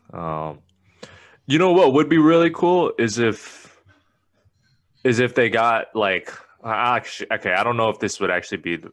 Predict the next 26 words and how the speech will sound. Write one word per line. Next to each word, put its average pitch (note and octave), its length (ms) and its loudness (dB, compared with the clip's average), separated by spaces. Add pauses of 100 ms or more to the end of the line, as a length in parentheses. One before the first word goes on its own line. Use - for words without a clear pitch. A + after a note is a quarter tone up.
(140)
like, D#2+ 320 -10 (360)
that F#2 260 -6
cool, F#2 220 -4
but F2 260 -4
if, A#2 140 -2 (100)
if B2 60 -10
they C3+ 160 -2
got, A#2+ 180 -2 (120)
like, G2+ 120 -2
a F#2+ 60 -2 (200)
lot G2 240 0
of F#2 160 -8
the F2+ 80 -6
Marvel F2 400 -6
cast - 640 -10 (800)
just - 300 -10
to G2+ 60 -12
be G2+ 200 -6
in, F#2 300 -10
like, F#2 160 -6
a F2 100 -8 (140)
funeral F2+ 400 -12
scene, - 220 -20 (200)
I G#2 40 -2
don't F2+ 160 -6
know. D#2 320 -12